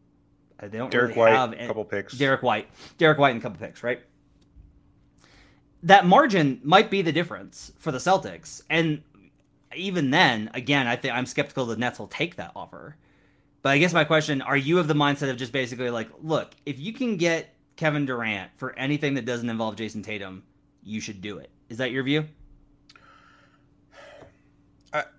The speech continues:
Speaker 2: I think so in, in terms of the context of what Boston wants to accomplish and, and that they have sufficient depth at, at almost every position too. Like, you've got Grant
Speaker 1: Right.
Speaker 2: Williams still there. You've got Robert Williams. You've got Al Horford still there. You acquire Malcolm Brogdon. So now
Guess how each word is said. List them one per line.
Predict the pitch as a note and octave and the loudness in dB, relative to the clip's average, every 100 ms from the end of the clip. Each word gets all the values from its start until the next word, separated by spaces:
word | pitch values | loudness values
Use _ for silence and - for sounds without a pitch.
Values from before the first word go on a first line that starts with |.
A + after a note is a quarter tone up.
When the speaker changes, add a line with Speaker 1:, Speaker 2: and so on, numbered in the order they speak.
| _ | _
Speaker 2:
I | C3 D#3+ | -4 -4
think | E3+ G#3+ B3 B3 | -2 2 2 2
so | - - G3 E3+ D3+ D3 C3+ C3+ | -6 -2 2 2 2 0 -4 -6
in, | C#3 B2+ C3+ | -6 -6 -6
in | C3 B2 | -6 -8
terms | - D#3 C#3+ | -4 -2 -2
of | C3 A2 - | -6 -8 -8
the | B2+ | -8
context | - B2 B2 A2+ - | 0 0 0 -6 -10
of | F#2+ | -8
what | G2+ | -8
Boston | - F#2+ F#2+ - F2 | -4 -4 -4 -12 -14
wants | F2+ F2+ - | -10 -10 -10
to | E2 | -16
accomplish | - E2+ D2+ - - - | -14 -14 -14 -16 -20 -20
and, | F#2 - | -20 -14
and | A#2+ A#2+ | -10 -8
that | B2 | -4
they | C#3 | -4
have | A2 D3 E3 D3+ | 0 4 4 2
sufficient | - C#3+ - D3 D3 A2 | -2 -2 0 -2 -2 -8
depth | - A#2 A2 - _ _ _ _ _ _ _ _ - | -2 0 0 -4 _ _ _ _ _ _ _ _ -6
at, | A#2+ A2+ _ | -6 -6 _
at | B2 A#2 | -8 -6
almost | A#2+ C#3 C#3 B2+ | 2 2 2 -4
every | A#2+ G#2+ | -4 -4
position | G#2 F2+ C3+ - | -6 -10 -10 -10
too. | - F#2+ D#2+ | -14 -14 -14
Like, | - B2+ | -14 -14
you've | A2 | 0
got | C#3+ C3 - | 0 0 -4
Grant | B2 G2+ | -8 -6
Speaker 1:
Right. | |
Speaker 2:
Williams | G2+ G2+ F2+ | -6 -6 -8
still | - F2+ | -12 -12
there. | E2+ F2 E2 | -10 -10 -10
You've | E2 F2 | -12 -4
got | G#2 | -4
Robert | G#2 A2 G2+ D#2+ | 2 2 2 -6
Williams. | E2 D#2 D#2+ | -12 -14 -12
You've | F2 | -4
got | G#2+ | -2
Al | G2+ B2+ | 0 2
Horford | C3+ C3+ G#2+ | 4 4 2
still | - F#2 | -6 -6
there. | D#2+ D2 | -8 -10
You | F2+ G#2 A2+ - | -10 -10 -8 -8
acquire | A2+ - C3 C3+ B2+ | -10 0 6 6 6
Malcolm | B2 C3 C3+ A2+ | 4 2 0 -4
Brogdon. | A2 A2 A2 A2 G2+ | 2 2 2 -4 -10
So | - | -12
now | G2+ G2+ G#2 | -6 -2 -2